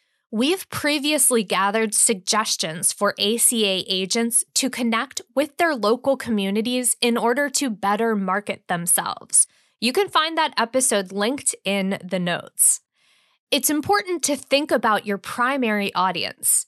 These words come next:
individuals under age sixty-five, economic status, health needs, as well as other demographics,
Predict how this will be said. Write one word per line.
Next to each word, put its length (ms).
individuals 840
under 380
age 240
sixty-five, 1000
economic 560
status, 680
health 360
needs, 400
as 160
well 180
as 180
other 300
demographics, 1000